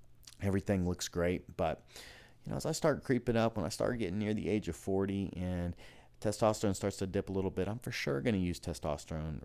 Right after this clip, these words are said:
uh, therapy replacement. A hundred percent. I'm gonna go see my doctor, and I'm going to,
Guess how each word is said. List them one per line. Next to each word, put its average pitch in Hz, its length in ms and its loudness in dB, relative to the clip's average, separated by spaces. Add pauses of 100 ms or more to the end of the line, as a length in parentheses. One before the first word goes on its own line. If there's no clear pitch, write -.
uh, 78 420 -4 (300)
therapy 85 360 4
replacement. - 560 -6 (200)
A 104 60 -6
hundred 123 300 2
percent. 104 280 -2
I'm 87 80 2
gonna 85 120 0
go 95 140 2
see 104 160 -2
my 95 120 2
doctor, 95 640 2
and 92 340 0
I'm 87 280 -2
going 92 320 2
to, 87 400 0